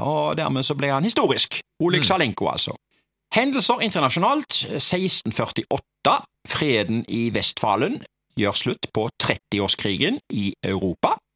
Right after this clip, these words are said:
Speaker 1: Jeg har faktisk, eh, vært i den borgen og stått ved det vinduet hvor denne her krigen startet.
Speaker 2: Mm.
Speaker 1: Altså, det var i Praha. Jeg har stått i den der,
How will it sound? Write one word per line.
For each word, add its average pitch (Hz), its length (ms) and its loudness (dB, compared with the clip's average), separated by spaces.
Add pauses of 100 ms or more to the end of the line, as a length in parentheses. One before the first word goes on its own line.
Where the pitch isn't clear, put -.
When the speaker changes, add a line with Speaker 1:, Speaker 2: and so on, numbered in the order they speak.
(180)
Speaker 1:
Jeg 127 120 -2
har 143 80 -6
faktisk, - 500 0
eh, 175 320 0
vært 190 340 -6
i 151 60 0
den 160 180 0
borgen 151 540 0
og 131 80 -2
stått - 240 -2
ved 127 100 -2
det 123 60 2
vinduet 131 360 -2
hvor 139 220 -2 (220)
denne 139 220 0
her 117 160 0
krigen 110 340 -4
startet. - 520 2 (280)
Speaker 2:
Mm. 151 140 0
Speaker 1:
Altså, 160 220 2
det 139 80 -2
var 139 100 0
i - 20 -4
Praha. 117 360 0 (100)
Jeg 147 80 -2
har 139 80 0
stått - 260 -4
i 202 40 -2
den 262 160 -4
der, 165 120 0